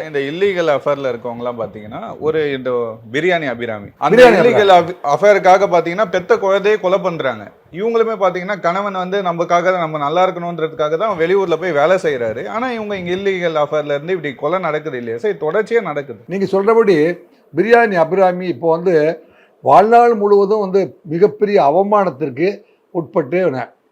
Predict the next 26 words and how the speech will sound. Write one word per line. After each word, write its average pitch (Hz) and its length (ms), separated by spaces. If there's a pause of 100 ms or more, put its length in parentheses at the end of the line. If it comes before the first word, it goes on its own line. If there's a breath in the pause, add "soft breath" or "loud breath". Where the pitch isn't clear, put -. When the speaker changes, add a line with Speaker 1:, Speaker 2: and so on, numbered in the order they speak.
Speaker 2:
இதுவும் 202 200
இல்லாம 226 340
வந்து 196 220 (180)
பேர் 190 320
சொல்ல 185 200
விரும்பாத 165 400 (480 soft breath)
அந்த 170 220 (100)
பேராசிரியை 180 680 (120)
முறைய-, 190 500
முறையற்ற, 226 540 (720 loud breath)
அஹ், 165 320
பெண்கள் 202 440
தொடர்புக்காக 160 640
வந்து 147 260 (580 soft breath)
ஆட்களை 180 420
அறிமுகப்படுத்துகிறேன் 147 800
என்று 127 200
சொல்லி 175 180
வாழ்நாள்களில் 151 720
சிறை-, 175 300
சிறையில் 170 300
இருந்து 131 180
கொண்டிருக்கிறார். 113 500
இப்போ 185 280
வந்து 220 200
பாத்தீங்கன்னா 196 420